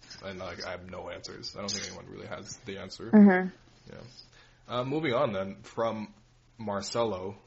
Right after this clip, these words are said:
Speaker 1: uh, is this the best Raptors we have ever seen? I'm assuming this is the best Raptors team.
Speaker 2: Yes.
Speaker 1: Yeah, I agree. Especially of this era.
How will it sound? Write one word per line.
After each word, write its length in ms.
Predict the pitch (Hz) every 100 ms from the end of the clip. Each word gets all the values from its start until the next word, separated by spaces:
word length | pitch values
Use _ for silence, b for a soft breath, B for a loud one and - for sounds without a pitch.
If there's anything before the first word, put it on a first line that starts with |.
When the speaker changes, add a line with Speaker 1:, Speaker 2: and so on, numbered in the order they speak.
| - 92
Speaker 1:
uh, 240 | 98 95 107
is 160 | 113
this 160 | 151 151
the 100 | 143
best 460 | - 113 117 -
Raptors 500 | 98 104 - 107 98
we 100 | 98
have 80 | 92
ever 220 | 82 95 92
seen? 460 | - 90 71 55 - -
I'm 160 | 80 65 -
assuming 260 | - 101 87
this 100 | 87
is 60 | 73
the 80 | 78
best 100 | -
Raptors 320 | - - 71
team. 240 | - 90 - - - _ _ _ _ B B B B - -
Speaker 2:
Yes. 800 | - - - - - - - - -
Speaker 1:
Yeah, 140 | - -
I 60 |
agree. 240 | - - - - - -
Especially 380 | 143 196 226 -
of 80 | 120
this 140 | 117
era. 300 | 110 82 69